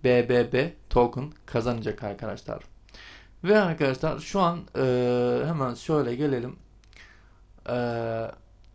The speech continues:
takas bölümüne. Yukarıda takas bölümüne tıklıyoruz arkadaşlar. Şu an arkadaşlar token, e, hani bir tane B B B token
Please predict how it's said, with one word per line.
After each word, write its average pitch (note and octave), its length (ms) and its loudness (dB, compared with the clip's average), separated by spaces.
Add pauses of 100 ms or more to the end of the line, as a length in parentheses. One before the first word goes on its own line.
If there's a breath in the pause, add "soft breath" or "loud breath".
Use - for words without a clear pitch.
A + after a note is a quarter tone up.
(1160)
takas D#3 460 -2
bölümüne. B2 380 -6 (1700)
Yukarıda D3+ 400 -2
takas D3+ 400 -4
bölümüne D3 320 0
tıklıyoruz D3 380 -4
arkadaşlar. A#2 480 -8 (840 soft breath)
Şu - 340 0
an E3+ 140 6
arkadaşlar C#3+ 580 0
token, F#3+ 440 4 (180)
e, B2+ 280 6
hani C#3+ 300 0
bir G#3 160 0
tane C#3+ 380 0
B D3 160 4
B D3 180 2
B D3 180 2
token C#3 340 0